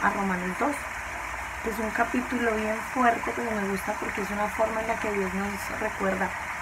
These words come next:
quién es Él y quiénes somos nosotros y qué posiciones ocupamos cada uno, que no se nos olvide que no somos nosotros Dios, que nosotros no somos quienes para estar diciendo A, B, C, es así, y, y el resto, y yo soy perfecto y soy perfecta,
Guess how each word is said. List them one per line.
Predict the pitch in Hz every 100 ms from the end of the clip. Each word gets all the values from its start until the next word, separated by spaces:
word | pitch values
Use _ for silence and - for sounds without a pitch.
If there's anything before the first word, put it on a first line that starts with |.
| -
quién | 240 233
es | 247 247
Él | 285 339 -
y | 202
quiénes | 214 208 226
somos | 233
nosotros | 240 233 196 - 240
y | 214 -
qué | 226 -
posiciones | 285 277 247 214 208
ocupamos | 233 247 208 196 202 202 170 -
cada | - 185 190
uno, | 220 233 196 - - - - -
que |
no | 196
se | 185
nos | 202 214
olvide | 214 196 196 202 196
que | 202
no | 196
somos | 185 185 190
nosotros | 196 180 156 185 160
Dios, | 202 208 185 - - - - -
que |
nosotros | 196 190 196
no | 214 208
somos | 208 202 202 - -
quienes | 220 277 233
para | - 185
estar | 185 185 185
diciendo | 190 202 208 202 202 -
A, | 214 214
B, | 214 214 214
C, | 247 254 277 - - -
es | 214 214
así, | 220 - 262 285 - - - -
y, | 220 214 202 196 - 202
y | 196
el | 190
resto, | 202 208 196 214
y | 220
yo | 202 202
soy | 220
perfecto | 208 214 - 208 - 202
y |
soy | 196 196
perfecta, | 196 196 202 190 -